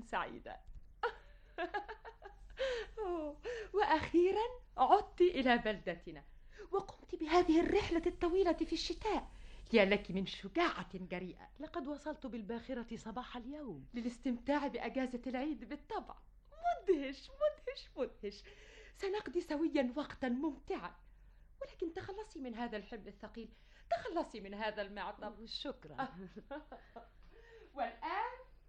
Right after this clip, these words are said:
Speaker 1: تعالي نجلس أمام المدفأة ونأخذ راحتنا.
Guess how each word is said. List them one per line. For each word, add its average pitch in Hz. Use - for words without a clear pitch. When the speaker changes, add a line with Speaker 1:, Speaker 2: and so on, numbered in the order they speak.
Speaker 1:
تعالي 349
نجلس 311
أمام 277
المدفأة 277
ونأخذ 339
راحتنا. 226